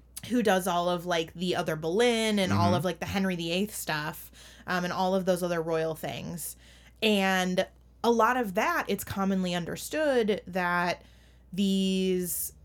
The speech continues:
Speaker 1: these figures have in a lot of way passed into legend.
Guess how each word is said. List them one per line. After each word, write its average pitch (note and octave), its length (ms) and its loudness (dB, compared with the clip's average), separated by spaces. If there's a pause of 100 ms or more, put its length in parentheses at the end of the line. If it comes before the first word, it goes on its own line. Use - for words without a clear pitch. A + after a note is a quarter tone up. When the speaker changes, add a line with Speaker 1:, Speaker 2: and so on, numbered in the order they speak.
Speaker 1:
these B3+ 240 0
figures C4+ 320 -2
have G#3+ 160 -2
in G#3 60 2
a G3+ 60 2
lot F#3+ 160 2
of F#3 80 -2
way F3+ 120 -2
passed E3+ 360 -6
into F3 240 -10
legend. - 500 -8